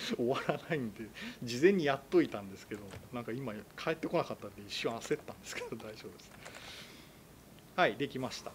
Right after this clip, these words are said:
こんな感じですね。えー、マイコンソールシーエスプロジェクト、プログラムシーエスがありますね。ちなみにですね、マイ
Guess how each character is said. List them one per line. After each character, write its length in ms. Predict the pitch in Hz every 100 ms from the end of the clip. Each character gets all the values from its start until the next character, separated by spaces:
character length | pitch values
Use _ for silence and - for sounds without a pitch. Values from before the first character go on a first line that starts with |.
| - - 147
こ 60 |
ん 20 |
な 80 | 135
感 140 | 123 110
じ 80 |
で 60 | 110
す 120 | -
ね。 160 | 120 156 - - - -
え 260 | 135 127 123
ー、 40 |
マ 160 | 143 170
イ 60 | 180
コ 160 | 175
ン 60 | 170
ソ 200 | - 160
ー 20 |
ル 100 | 123
シ 140 | -
ー 60 | 120
エ 40 |
ス 100 | 110
プ 100 | -
ロ 120 | 107 95
ジ 120 | 92
ェ 60 |
ク 60 | 87 - -
ト、 240 | 165 151 - -
プ 80 | 139
ロ 80 |
グ 80 | 123
ラ 80 | 117
ム 100 | 110
シ 140 | -
ー 40 | 104
エ 20 |
ス 80 | -
が 80 | -
あ 40 |
り 60 | -
ま 60 | -
す 100 | -
ね。 140 | 135 - - - - - - - - - -
ち 140 | -
な 120 | 226 330
み 120 | 339
に 140 | 370
で 80 | 131
す 140 | -
ね、 240 | 120 104 85 - - -
マ 120 |
イ 20 | 151